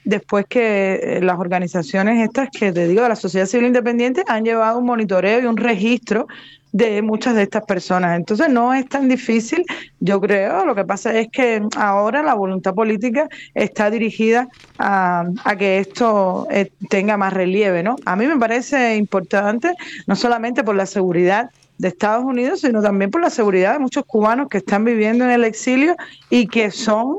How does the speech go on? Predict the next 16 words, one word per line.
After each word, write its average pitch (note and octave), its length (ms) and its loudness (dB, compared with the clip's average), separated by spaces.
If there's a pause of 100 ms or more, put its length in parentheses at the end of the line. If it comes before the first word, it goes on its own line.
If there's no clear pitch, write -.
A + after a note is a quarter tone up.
(120)
eh, G#3+ 520 2 (580)
muchas G3+ 280 2
veces B3 280 2
vigilados A3 760 2 (340)
y A3 140 2
acosados G3+ 640 -2
por G3+ 120 0
estas G#3 220 -2
personas, F#3 640 -2
y A3 200 2
que G3 160 0
también F3+ 560 0 (440)
en F#3+ 320 2
otros A#3+ 300 0
casos, B3 500 -4 (340)
eh, F#3 800 0